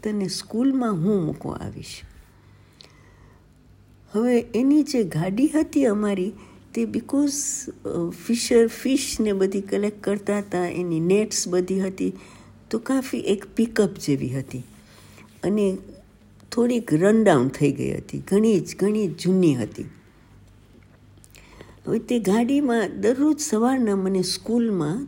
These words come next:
તે મૂકવા આવતા. આ ગાડી એટલી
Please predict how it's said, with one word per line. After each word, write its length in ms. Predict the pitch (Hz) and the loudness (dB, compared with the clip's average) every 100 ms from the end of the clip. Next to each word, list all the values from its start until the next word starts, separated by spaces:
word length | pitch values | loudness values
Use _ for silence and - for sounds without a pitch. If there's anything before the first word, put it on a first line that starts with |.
| - | -4
તે 120 | 175 | -2
મૂકવા 440 | 156 180 185 180 123 | 0 -2 -2 -2 0
આવતા. 340 | 110 - 92 - - - - - - - - - - | -4 -10 -16 -18 -20 -20 -20 -20 -20 -20 -20 -20 -6
આ 120 | 226 | -2
ગાડી 440 | 226 208 240 254 285 | 0 0 0 2 0
એટલી 800 | 277 240 - - 269 320 320 | 0 -8 -10 -10 4 6 6